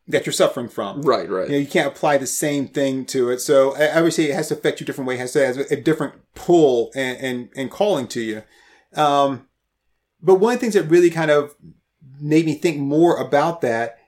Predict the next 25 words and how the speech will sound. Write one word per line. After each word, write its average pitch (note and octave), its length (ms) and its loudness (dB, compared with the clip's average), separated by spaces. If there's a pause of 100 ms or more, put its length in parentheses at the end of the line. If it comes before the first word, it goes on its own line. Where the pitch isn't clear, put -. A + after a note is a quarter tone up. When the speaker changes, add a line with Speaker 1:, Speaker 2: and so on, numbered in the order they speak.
(120)
Speaker 1:
is, C#3+ 520 2
um, B2 500 2 (1700)
uh, D#3 300 2 (180)
Zolt. D3 460 2 (420)
Zolt F#3 220 2
two F#3 100 -4
two D#3 140 -6
five. A#2 320 -4
You C3+ 80 -8
know, C3 140 -2
he's D3+ 180 -2
a, D#3 160 0
he's C#3+ 220 -8
a C#3+ 40 -8
guest C#3+ 240 0
on G#3+ 60 -4
the G3 60 0
Speaker 2:
Hmm. D3 60 0
Speaker 1:
show. C3+ 280 4
Speaker 2:
Yeah, C3+ 280 2
yeah, C3+ 180 2
Speaker 1:
Um, C3+ 80 -2
Speaker 2:
yeah. F2 100 -4 (480)
Speaker 1:
and, D#3+ 400 2
uh, C#3 420 2